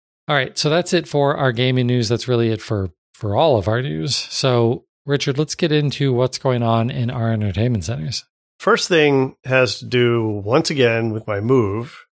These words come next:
Speaker 2: And I've talked a couple times now about how I'm purging. We are getting rid of stuff so that we move less. We just had literally a dumpster taken away today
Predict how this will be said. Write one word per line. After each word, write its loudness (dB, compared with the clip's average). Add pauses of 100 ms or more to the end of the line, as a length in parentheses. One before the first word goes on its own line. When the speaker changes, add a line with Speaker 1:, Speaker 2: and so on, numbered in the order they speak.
(280)
Speaker 2:
And -4
I've -4
talked -4
a -20
couple 0 (260)
times -2
now 0
about -2
how -2 (340)
I'm -2
purging. -2 (480)
We -10
are -8
getting 2
rid 2
of 0
stuff -2 (320)
so -2
that 0
we 0
move 0
less. -6 (320)
We -8
just -4
had 2 (640)
literally 2
a 0
dumpster -2 (360)
taken 0
away 0
today -2